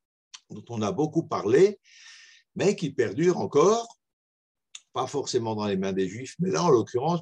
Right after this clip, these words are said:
pour les Mauritaniens, oui. Alors, les Juifs, ils forgent, ils forment là-bas également une tribu de forgerons, toujours le même problème, et beaucoup ont été assimilés par des Noirs,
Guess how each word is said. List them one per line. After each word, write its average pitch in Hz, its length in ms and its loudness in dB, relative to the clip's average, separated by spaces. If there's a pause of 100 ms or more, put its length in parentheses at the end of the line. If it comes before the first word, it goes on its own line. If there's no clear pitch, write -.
pour 135 100 2
les 120 100 4
Mauritaniens, 113 720 -2 (100)
oui. 127 360 -2 (840)
Alors, 151 260 0
les 151 160 2
Juifs, 170 340 -4
ils 147 140 -6
forgent, 127 640 -2
ils 120 140 -4
forment 160 320 0
là-bas 123 260 -2
également 107 640 -4 (420)
une 196 220 0
tribu 160 420 0
de 185 140 4
forgerons, 98 800 -4 (280)
toujours 127 260 -8
le 101 80 -6
même 147 180 -6
problème, 151 680 -4 (580)
et 135 100 0
beaucoup 190 520 6
ont 143 60 0
été 139 260 0
assimilés 139 800 0 (200)
par 143 360 -2
des 123 200 6
Noirs, 107 520 -2